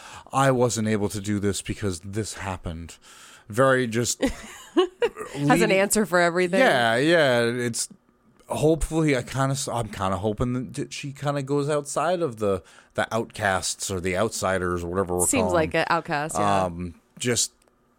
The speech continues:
Speaker 1: I, I, I, I've been very critical about Toni Storm, and I'm not really the biggest fan of hers, and this has kind of got my in-,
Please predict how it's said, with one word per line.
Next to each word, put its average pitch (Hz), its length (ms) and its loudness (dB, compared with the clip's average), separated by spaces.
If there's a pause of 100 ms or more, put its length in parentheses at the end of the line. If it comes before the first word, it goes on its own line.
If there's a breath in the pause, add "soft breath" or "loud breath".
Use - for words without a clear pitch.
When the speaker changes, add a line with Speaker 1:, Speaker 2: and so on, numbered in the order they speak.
(280)
Speaker 1:
I, 80 60 -8 (520)
I, 107 100 -4 (120)
I, 113 300 0
I've 117 180 0
been 123 140 0
very 117 200 0
critical 135 400 -2
about 131 280 0
Toni 135 200 -2
Storm, 143 420 -2
and 113 240 0
I'm 104 120 0
not 110 220 0
really 120 240 0
the 117 80 -2
biggest 113 320 -2
fan 120 260 2
of 127 80 0
hers, 143 340 2
and 120 140 0
this 110 140 -2
has 117 120 0
kind 127 220 -2
of 127 140 -2
got 127 140 2
my 143 140 0
in-, 170 160 0